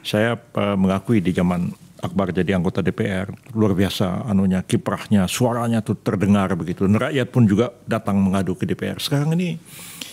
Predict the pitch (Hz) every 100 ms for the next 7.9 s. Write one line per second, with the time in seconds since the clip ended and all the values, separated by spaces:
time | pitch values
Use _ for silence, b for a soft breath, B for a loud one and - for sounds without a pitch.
0 | B - 196 185 - 104 82 104 101 95
1 | 104 - 107 92 90 117 - 110 87 92
2 | 98 92 87 80 - _ _ 95 92 98
3 | 123 120 101 104 120 110 90 107 - B
4 | B B - 110 147 101 87 - 113 95
5 | 95 92 87 98 95 - - 92 110 95
6 | 85 85 90 90 95 92 92 - - 95
7 | 87 92 92 87 92 120 117 104 139